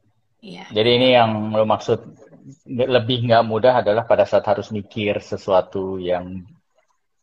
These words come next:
Speaker 2: lo nya lagi sendiri gitu, bukan yang lagi diskusi ya.
Speaker 1: Mm-mm, iya, iya. <laughs> Ini Kak, saya kalau misalkan lagi, apa,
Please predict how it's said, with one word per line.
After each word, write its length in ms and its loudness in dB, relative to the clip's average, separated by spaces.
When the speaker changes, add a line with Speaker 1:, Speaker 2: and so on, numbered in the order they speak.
Speaker 2:
lo 160 -2
nya 160 2
lagi 220 -2
sendiri 340 -6
gitu, 120 -8
bukan 240 -2
yang 120 -6
lagi 220 -6
diskusi 400 -10
ya. 60 -8
Speaker 1:
Mm-mm, 600 -4
iya, 440 -8
iya. 160 -14
<laughs> 800 -6
Ini 140 -8
Kak, 180 -4
saya 180 -2
kalau 220 -4
misalkan 420 -14
lagi, 680 -14
apa, 320 -10